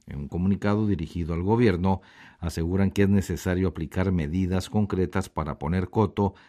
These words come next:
a las emisiones nocivas. En algunas localidades rigen directrices, pero nadie las respeta ni se realizan controles. Los activistas acusan al Ejecutivo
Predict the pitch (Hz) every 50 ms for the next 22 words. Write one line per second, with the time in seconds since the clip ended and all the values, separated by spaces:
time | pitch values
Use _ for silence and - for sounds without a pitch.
0 | _ _ - 95 95 98 92 - - 82 73 65 69 - 87 87 82 82 78 76
1 | 71 - - 71 67 65 - - - - - - - - - - - - _ _
2 | _ _ _ _ _ _ - _ _ _ - 82 80 80 71 69 80 85 87 90
3 | 85 85 80 - - 73 71 69 80 90 95 107 117 117 92 95 92 - - 95
4 | 87 85 80 76 - - 85 87 87 87 78 - - 117 135 131 - 107 90 78
5 | - - _ - - - - _ - 123 127 120 110 95 98 101 104 110 107 101
6 | 101 98 92 90 - - - 117 127 120 - - 82 64 - - - 87 101 117
7 | 110 - 107 87 78 71 62 73 76 - - 69 67 67 - 60 58 - - -
8 | - - - - - - - - - _ _ _ _ _ - - 64 65 62 -
9 | 67 67 76 82 82 - 92 82 85 80 - 95 87 80 95 87 82 76 80 78
10 | 73 85 85 90 - 117 117 104 101 107 104